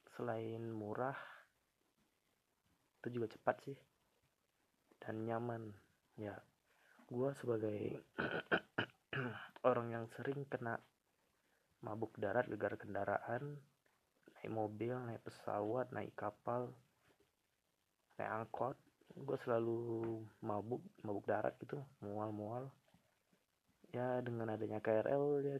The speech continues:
sedikit mengurangi rasa mual, walaupun kadang, <clears throat> walaupun terkadang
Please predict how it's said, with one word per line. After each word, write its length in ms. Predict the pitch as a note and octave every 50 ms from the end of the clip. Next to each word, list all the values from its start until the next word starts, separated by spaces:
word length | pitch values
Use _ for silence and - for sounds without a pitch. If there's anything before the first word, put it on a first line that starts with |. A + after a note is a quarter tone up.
| - -
sedikit 320 | C3 B2+ B2 - - - -
mengurangi 640 | A#2 A2+ A2+ A2+ A2+ A2+ A2 A2 A2+ A#2 A#2 - - -
rasa 400 | A#2 A#2 A2+ - - B2+ B2 A#2
mual, 480 | A2+ A2+ A2+ A#2 A2+ A2+ A#2 A2+ A2+ - -
walaupun 400 | - A#2+ A#2 A#2+ A2 - - B2 B2 A#2+ - -
kadang, 480 | A2+ A2+ A#2 C3 C3 D3 D3+ D3 C#3 - - _ _ _ _ _ _ _ _ _
<clears throat> 720 | - - - - - - - _ _ - - - - - C3
walaupun 300 | A#2+ A#2+ A#2+ A#2 - A#2
terkadang 720 | A#2+ - - - A#2 A#2 A#2 B2+ D3+ D#3 D3+ D3+ D#3 -